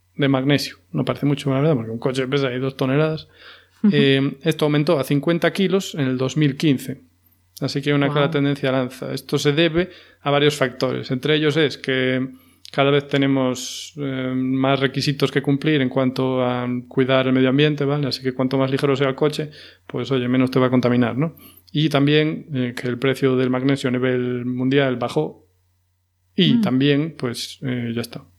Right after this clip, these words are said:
Speaker 1: <laughs> Esos dos factores.
Speaker 2: Vale, o sea, que sustituyó a otros, a otros materiales porque así es
Speaker 1: Efe-,
Speaker 2: más ligerito y
Speaker 1: efectivamente.
Speaker 2: más barato.
Speaker 1: Y bueno, pues,
Speaker 2: Ujú.
Speaker 1: eh, me voy, me voy a quedar ahí con usos del,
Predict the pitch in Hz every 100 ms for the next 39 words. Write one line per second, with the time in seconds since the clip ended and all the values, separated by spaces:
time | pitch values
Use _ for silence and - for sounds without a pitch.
0 | - - 180 - 285 - - _ - -
1 | - 147 147 135 151 143 143 - 160 -
2 | - - _ _ _ _ _ 220 - -
3 | - 202 - 185 190 190 185 208 214 196
4 | 202 208 208 226 - - 190 185 185 190
5 | 185 190 180 180 175 175 175 180 220 -
6 | 196 185 180 180 147 143 175 170 - 190
7 | 190 226 214 185 175 175 160 151 - -
8 | _ _ _ _ _ _ 143 135 143 127
9 | 127 247 175 120 117 120 135 131 127 127
10 | 127 123 120 131 131 131 - 127 123 131
11 | - 120 120 120 131